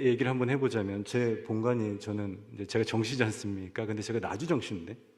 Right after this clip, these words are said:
제가 나주에 거주하지 않고 잘 알다시피 저는 지금 대전에 거주하고 있습니다.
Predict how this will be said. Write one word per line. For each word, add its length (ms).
제가 180
나주에 420
거주하지 440
않고 320
잘 200
알다시피 460
저는 360
지금 260
대전에 640
거주하고 400
있습니다. 420